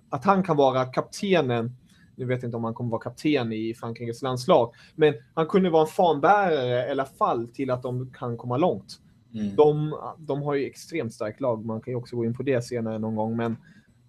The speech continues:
Speaker 1: ehm, Pogba, uff. Jag tror det är viktigt att han stannar också, på
Speaker 2: Ja.
Speaker 1: ett sätt. Med Pirlo, om han går nu, Vidal går.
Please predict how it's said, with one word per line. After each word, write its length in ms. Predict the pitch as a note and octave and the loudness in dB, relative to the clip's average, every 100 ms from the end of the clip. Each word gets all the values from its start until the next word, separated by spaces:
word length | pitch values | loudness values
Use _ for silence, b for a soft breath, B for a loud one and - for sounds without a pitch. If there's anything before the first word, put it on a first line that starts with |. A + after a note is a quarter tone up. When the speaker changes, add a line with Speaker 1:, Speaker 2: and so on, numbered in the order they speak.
| - G#2 | -20 -16
Speaker 1:
ehm, 340 | G#2+ G2+ F#2+ - _ _ _ _ _ | -14 -12 -14 -16 _ _ _ _ _
Pogba, 500 | - F3 A#2+ G#2 F#2+ G#2+ D#3 | 0 0 0 -4 -4 -8 -8
uff. 280 | D#3 - - _ _ _ _ _ _ - - | -8 -10 -20 _ _ _ _ _ _ -10 0
Jag 100 | E3 | 2
tror 140 | - G#3 | 4 4
det 60 | |
är 40 | F#3+ | 6
viktigt 360 | A3+ - C4+ | 2 2 6
att 100 | A#3+ | 6
han 120 | F#3 | 6
stannar 280 | D3 D3+ C3 | 4 2 2
också, 340 | A#2+ - C3 A2+ | 0 0 0 0
på 80 | b b | b b
Speaker 2:
Ja. 280 | C3 B2+ A2+ | 6 10 10
Speaker 1:
ett 60 | G#2 | 6
sätt. 240 | B2+ - | 0 2
Med 180 | D#3 D#3 | 2 4
Pirlo, 380 | A3+ G#3 E3+ D3 | 4 4 6 6
om 140 | D3+ | 6
han 160 | D#3 D#3 | 4 6
går 240 | D3+ D3 | 6 6
nu, 220 | C#3 C3+ | 6 4
Vidal 480 | C3 D3 D3+ D3+ C#3+ | 4 4 6 6 4
går. 400 | C#3+ D3 C3+ B2+ | 2 4 4 4